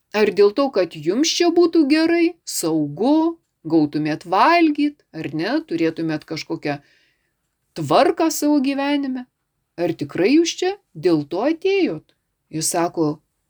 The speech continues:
"Jūs atėjot ne dėl to, jūs atėjot dėl Dievo." Taigi ir mes, je-, jeigu labai pergyvenam, kad kažkas mums atrodo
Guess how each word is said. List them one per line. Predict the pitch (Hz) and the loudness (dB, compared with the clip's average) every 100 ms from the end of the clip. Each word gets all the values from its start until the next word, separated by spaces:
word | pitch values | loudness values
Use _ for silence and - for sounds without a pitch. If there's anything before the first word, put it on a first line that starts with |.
| - | -14
"Jūs | 160 226 - | -8 -6 -4
atėjot | 185 - 180 180 151 - | -6 -4 -2 -2 -4 -8
ne | 160 165 | -6 -6
dėl | 156 151 147 | -2 -4 -4
to, | - 151 139 - | -6 -6 -8 -8
jūs | 165 - | -6 -4
atėjot | 170 180 165 - - | -2 -2 -4 -6 -16
dėl | 147 190 185 170 | -2 0 0 -2
Dievo." | 147 202 220 214 151 143 - _ _ _ - | -6 -6 -2 0 -2 -8 -20 _ _ _ -6
Taigi | 190 196 220 - | -2 2 2 2
ir | 208 196 | 0 0
mes, | 233 311 202 - | 0 0 0 -4
je-, | 180 185 - | -2 -4 -4
jeigu | 185 214 226 202 185 175 165 - _ _ | -4 -2 0 0 0 0 0 -4 _ _
labai | 175 175 165 180 185 | -6 -4 0 2 2
pergyvenam, | 175 175 170 165 170 170 170 160 | 0 -2 -2 -2 -2 -2 -2 -4
kad | 160 165 - | -4 -10 -8
kažkas | 160 - 170 156 - | -10 -8 -8 -8 -8
mums | 151 151 156 | -8 -6 -6
atrodo | 147 160 151 156 | -4 -4 -2 -2